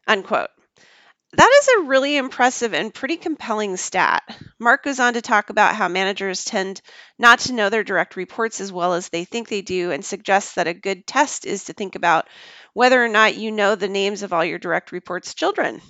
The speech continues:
I think many managers would find that a tough test to pass. And go-, Mark goes on to talk about why this level of relationship is required to drive the strong performance that you need across your team.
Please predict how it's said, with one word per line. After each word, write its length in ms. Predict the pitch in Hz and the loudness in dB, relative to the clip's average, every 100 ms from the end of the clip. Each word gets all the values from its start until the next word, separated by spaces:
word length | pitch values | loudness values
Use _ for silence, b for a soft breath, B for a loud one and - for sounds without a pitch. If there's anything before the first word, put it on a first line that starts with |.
| _ _ B B B B | _ _ B B B B
I 100 | 247 | 6
think 200 | 330 339 | 6 2
many 160 | 320 330 | 2 2
managers 500 | 285 311 294 277 254 | 4 2 2 -2 -2
would 160 | 226 | -4
find 240 | 247 233 247 | -2 -2 0
that 120 | 240 | 0
a 80 | 220 | 0
tough 260 | 233 220 | -2 -4
test 260 | - 233 - | -2 -4 -4
to 60 | |
pass. 480 | 208 240 - - - - | -4 0 0 -2 -6 -6
And 300 | 208 214 - _ _ - - | -4 -6 -12 _ _ -20 -2
go-, 140 | 247 - 240 _ | 0 0 -6 _
Mark 240 | - 254 254 | -4 -4 -2
goes 160 | 285 | -2
on 160 | 226 220 | 0 0
to 60 | 240 | -2
talk 280 | 214 202 | -4 -4
about 280 | 220 196 156 | 0 0 0
why 240 | 190 202 214 | 2 2 2
this 200 | 208 - | -2 -2
level 360 | 196 190 190 | -4 -2 -6
of 100 | 180 | -6
relationship 720 | 180 180 196 - 202 180 175 _ B B B B | -6 -6 -6 -6 -6 -4 -6 _ B B B B
is 240 | 208 220 196 | 0 0 0
required 640 | 208 - 202 226 226 214 | -10 -6 -2 0 0 -2
to 120 | - | -6
drive 360 | 208 196 190 185 | -4 2 2 2
the 120 | 190 | -4
strong 340 | 190 - 175 190 | -8 -6 -6 -8
performance 640 | 180 - - 190 170 - | -14 -12 -8 -6 -8 -10
that 160 | 156 | -10
you 140 | - 180 | -8 -8
need 180 | 165 160 | -8 -8
across 360 | - - 190 | -8 -8 -8
your 100 | - | -14
team. 260 | - - | -16 -16